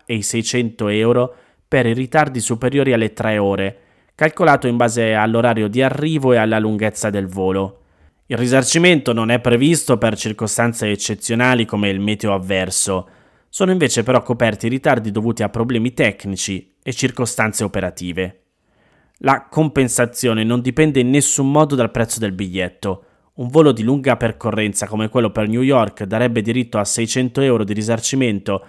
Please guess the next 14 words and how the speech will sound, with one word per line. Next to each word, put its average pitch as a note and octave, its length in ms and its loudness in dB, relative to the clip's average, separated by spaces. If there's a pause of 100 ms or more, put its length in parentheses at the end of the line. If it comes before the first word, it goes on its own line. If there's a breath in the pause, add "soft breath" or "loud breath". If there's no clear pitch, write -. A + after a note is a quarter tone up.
(280 soft breath)
qualora D3 340 6
avesse A#2 320 2
un A2+ 60 0
ritardo A#2 400 0
superiore B2 500 0
alle G#2+ 200 -2
tre C3+ 180 0
ore, A2+ 540 2
a B2+ 160 2
prescindere C#3+ 1040 -2
dal A2+ 240 -2
costo A2+ 300 -4
del G2 180 -4
biglietto. E2+ 800 -10